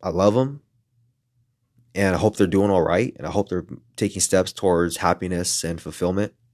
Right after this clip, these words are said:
And then I reached out to my best friend I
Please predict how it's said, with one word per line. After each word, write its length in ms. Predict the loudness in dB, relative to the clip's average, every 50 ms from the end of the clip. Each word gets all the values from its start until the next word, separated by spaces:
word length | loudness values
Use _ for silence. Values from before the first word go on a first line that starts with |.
| _ _ _ _ _ _ _ _ _ _ _ _ _ _ _ _ _ -20 -20 -20 -18 -20 -20 -16 -6
And 80 | -2 2
then 80 | 4
I 40 | 4
reached 320 | 4 4 2 0 2 4 6
out 220 | 6 6 6 2
to 500 | -2 -2 0 0 2 0 0 -2 -6 -8 -14 _ _ _ _ _ _ _ -10
my 260 | -4 -2 0 0 0
best 300 | 0 0 0 0 0 -2
friend 360 | 0 2 2 4 4 2 0
I 420 | 0 0 0 -2 -4 -6 -8 -12